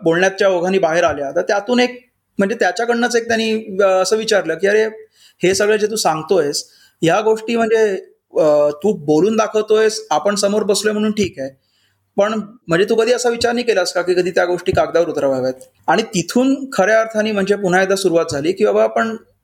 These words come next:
लिहायचा प्रयत्न तरी करून बघूया. तोपर्यंत कधीही असा विचार मी केलेला नव्हता की आपण खरोखर असं एक बैठक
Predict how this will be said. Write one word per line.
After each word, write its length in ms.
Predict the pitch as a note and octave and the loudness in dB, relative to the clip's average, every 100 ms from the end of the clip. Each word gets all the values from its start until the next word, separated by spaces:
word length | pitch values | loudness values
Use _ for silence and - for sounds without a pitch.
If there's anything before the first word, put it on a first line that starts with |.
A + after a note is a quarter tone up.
| _ _ | _ _
लिहायचा 340 | E3+ E3+ G3 G3 | 0 2 2 0
प्रयत्न 360 | A3+ G#3 A3 | 0 -2 0
तरी 100 | A3 | -2
करून 300 | A3+ F#3+ G3+ | 0 0 0
बघूया. 320 | E3+ C3+ C3+ C3+ | 0 -2 -4 -6
तोपर्यंत 1040 | - _ D#3+ D#3+ F#3+ G3 G#3 G#3 G3+ G3 - _ _ | -12 _ 0 2 0 0 2 2 2 0 -6 _ _
कधीही 320 | - D#3 G3 A3 | -2 2 2 2
असा 160 | A3 | 2
विचार 240 | G#3 G#3 G3 | 0 0 0
मी 100 | G3 | 0
केलेला 240 | F#3 F#3 | 0 0
नव्हता 260 | F3 E3 F3 | 0 -2 0
की 120 | F3+ | 0
आपण 320 | D#3 F3 F3+ F3 | 0 -2 -4 -2
खरोखर 340 | D#3 E3+ F#3 | 0 2 2
असं 180 | F3+ F#3 | 0 0
एक 160 | F3+ E3 | -2 -2
बैठक 280 | D3 D3 | -2 0